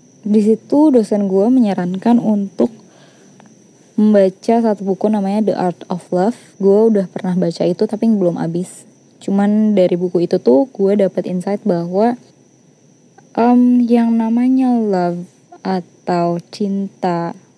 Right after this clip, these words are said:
manusia itu nggak ada yang lebih tulus atau nggak ada yang lebih unconditional dibandingkan, em, cinta orang tua ke anaknya. Di buku itu. Terus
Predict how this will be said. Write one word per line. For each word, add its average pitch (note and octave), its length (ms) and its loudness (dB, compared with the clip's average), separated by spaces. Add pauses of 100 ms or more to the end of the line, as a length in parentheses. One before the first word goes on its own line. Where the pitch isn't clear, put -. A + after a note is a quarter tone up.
(120)
manusia F3+ 800 -4
itu G#3+ 480 -2 (560)
nggak G3 260 2 (140)
ada G3+ 200 0 (120)
yang G3+ 160 -2
lebih F3+ 400 -4
tulus F3+ 640 -6 (160)
atau F#3+ 400 -2
nggak E3+ 240 -2
ada F3+ 80 0
yang G3 160 0
lebih F3+ 240 -4
unconditional F3+ 1040 -4 (400)
dibandingkan, F#3+ 1040 -2 (560)
em, E3+ 400 -2
cinta F#3 400 -2
orang E3+ 240 -4
tua E3+ 320 0 (240)
ke - 80 -10
anaknya. D#3 560 -6 (1500)
Di G3 80 4
buku F3+ 240 0
itu. - 240 -12 (1300)
Terus B3+ 480 0